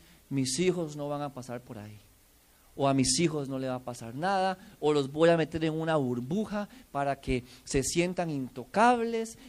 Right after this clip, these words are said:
y entonces ningún mal les va a llegar, y mis hijos nunca van a sentir tristeza". Eso no dice la palabra de Dios. La angustia está para los hijos de Dios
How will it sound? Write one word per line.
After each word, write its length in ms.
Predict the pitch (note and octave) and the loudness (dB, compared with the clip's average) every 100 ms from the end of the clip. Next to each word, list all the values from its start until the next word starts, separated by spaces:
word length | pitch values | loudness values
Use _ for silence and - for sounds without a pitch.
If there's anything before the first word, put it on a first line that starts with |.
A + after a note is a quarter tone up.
| - | -6
y 120 | C#3+ | -2
entonces 440 | C#3+ C3+ F3 F3 | -2 -2 -4 -2
ningún 540 | F3 D#3+ D3+ E3+ F3+ F3 | -2 -2 -4 -4 -4 0
mal 300 | F3 F3 F3 | 0 2 2
les 320 | E3+ D3+ D#3 | 0 -2 -4
va 340 | C#3+ E3 E3 D#3+ - - | 0 2 2 -2 -12 -4
a 140 | D3 | -2
llegar, 340 | C#3+ D#3 G#3+ G#3 | 0 2 2 2
y 140 | G3+ | 0
mis 220 | F#3+ E3+ | 2 2
hijos 240 | A#3 A#3 G#3+ | 2 2 2
nunca 340 | A3+ A3+ A3 | 2 2 4
van 160 | G3 G3+ | 2 2
a 80 | F#3+ | -2
sentir 380 | F3 E3 F3 | -2 -4 -8
tristeza". 500 | E3+ D#3 - A#2 - - | -10 -16 -14 -14 -14 -12
Eso 500 | D#3+ E3 - A#2+ A2+ - _ _ _ - | -10 -8 -10 -12 -12 -16 _ _ _ -10
no 240 | B2 A#2+ | -6 -4
dice 480 | C3 C3 - G#2+ G#2 _ _ _ | -6 -8 -10 -12 -16 _ _ _
la 140 | A2+ G#2+ | -16 -12
palabra 480 | G#2 G#2 G2 G2+ G#2 | -12 -12 -12 -14 -18
de 100 | G#2+ | -20
Dios. 400 | - - - - _ _ _ - - | -20 -20 -20 -20 _ _ _ -20 -12
La 220 | B2 C#3 | -2 0
angustia 880 | D3+ C#3 C#3 G3+ F#3+ - C#3 C#3 C3 - - - | 2 2 0 -2 -2 -4 -4 -2 -4 -8 -20 -8
está 640 | - B2 - - C#3+ A2+ A2 - - - _ _ _ | -4 -4 -2 2 2 2 -4 -16 -20 -20 _ _ _
para 220 | C3+ C3 | 4 4
los 320 | C3 C3 - F3+ | 6 4 2 0
hijos 340 | G3 F#3+ E3 | 0 0 -2
de 140 | C3+ | -2
Dios 560 | C3 F#3+ C#4+ - - - | -2 -4 -4 -10 -16 -16